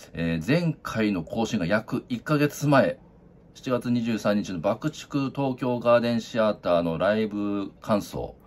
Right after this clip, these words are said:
という動画でございましてですね、それから真夏の間、えー、まあ、毎日のライブ配信の方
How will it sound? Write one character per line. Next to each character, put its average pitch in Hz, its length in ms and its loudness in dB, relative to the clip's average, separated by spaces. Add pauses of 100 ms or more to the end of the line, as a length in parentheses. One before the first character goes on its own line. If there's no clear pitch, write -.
(440)
と 110 120 -4
い 107 120 2
う 101 100 0
動 104 180 2
画 90 160 2
で 85 120 -2
ご 82 160 -6
ざ 80 100 -4
い 78 60 -4
ま 73 120 -6
し - 60 -12
て - 80 -12
で 78 80 -12
す - 80 -18
ね、 76 80 -14
そ - 180 -6
れ 123 140 -2
か 120 160 0
ら 117 140 6
真 107 160 2
夏 123 260 2
の 117 160 4
間、 107 460 6 (540)
え 73 760 -6
ー、 - 20 -8
ま 78 120 -2
あ、 85 40 0
毎 107 200 4
日 85 140 -6
の 80 100 -4
ラ 95 160 4
イ 135 60 2
ブ 147 100 2
配 156 180 0
信 131 260 0
の 90 120 -2
方 73 500 -6